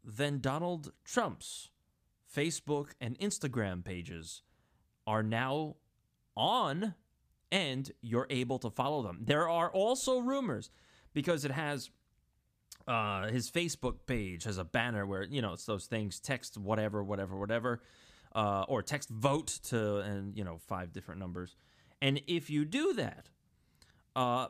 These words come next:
people are being notified of a presidential speech that is supposed to happen on June fifth. Also, at the same time today, the auditors in Arizona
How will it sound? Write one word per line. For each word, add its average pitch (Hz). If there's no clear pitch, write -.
people 240
are 151
being 175
notified 143
of 113
a 131
presidential 196
speech -
that 139
is 147
supposed 165
to 151
happen 135
on 131
June 180
fifth. -
Also, 220
at 120
the 123
same 110
time 90
today, 87
the 185
auditors 160
in 143
Arizona 139